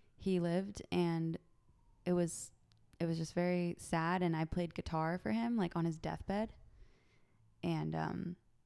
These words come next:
it was just really difficult for me to play. And I didn't play guitar for months afterwards 'cause it just reminded me of it, and it was too intense.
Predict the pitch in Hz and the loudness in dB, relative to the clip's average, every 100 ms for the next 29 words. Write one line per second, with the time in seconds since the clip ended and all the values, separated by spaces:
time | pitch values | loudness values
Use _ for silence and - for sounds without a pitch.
0 | _ _ - 170 254 - 185 196 170 - | _ _ -8 -6 -6 -6 -4 -4 -4 -8
1 | 185 - - - - - - 208 - - | -10 -10 -10 -10 -8 -8 -6 -6 -6 -6
2 | 196 202 202 226 196 208 202 190 185 185 | 0 2 2 2 0 -2 -4 -4 0 0
3 | 190 - 170 165 165 - 170 170 170 - | 0 -2 -2 -2 -4 -4 -2 0 -2 -4
4 | 170 - 165 165 165 - - - _ - | -6 -4 -4 -4 -8 -10 -18 -18 _ -8
5 | 170 165 185 - - - 165 165 165 165 | -6 -6 -8 -14 -16 -6 -4 -2 -2 -4
6 | 180 - - - - - - 190 - _ | -4 -4 -4 -6 -6 -6 -6 -8 -14 _
7 | - - - - - - - - - - | -20 -20 -20 -20 -20 -20 -20 -20 -20 -20
8 | - _ _ 165 160 - 165 160 165 170 | -20 _ _ -12 -6 -4 -2 -2 -2 -2
9 | 175 - | -4 -12